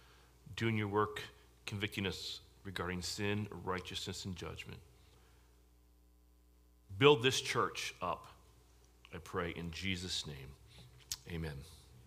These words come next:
Thus, the term Angry Birds, and we're gonna talk about that and how we deal with conflict, but I wanna start out with talking about unrealistic expectations. In the summer of nineteen ninety-six, and I think I've told this story, but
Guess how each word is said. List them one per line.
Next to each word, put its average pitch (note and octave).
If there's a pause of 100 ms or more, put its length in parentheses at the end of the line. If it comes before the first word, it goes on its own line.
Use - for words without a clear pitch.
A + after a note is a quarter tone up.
(1080)
Thus, A2+
the A2
term A#2+
Angry C3+
Birds, D3
and G2+
we're G2+
gonna G2+
talk A#2+
about G#2+
that A2+
and F#2+
how A2
we A2+
deal G#2+
with G2+
conflict, A2+
but A2
I G#2
wanna G#2+
start D3
out A#2+
with G#2+
talking A#2
about G2+ (560)
unrealistic D3
expectations. A2 (1800)
In C#3+
the C#3+
summer G3+
of D#3
nineteen D#3+
ninety-six, A#2+
and A2
I -
think C#3
I've G#2
told B2
this G2
story, F#2+
but F#2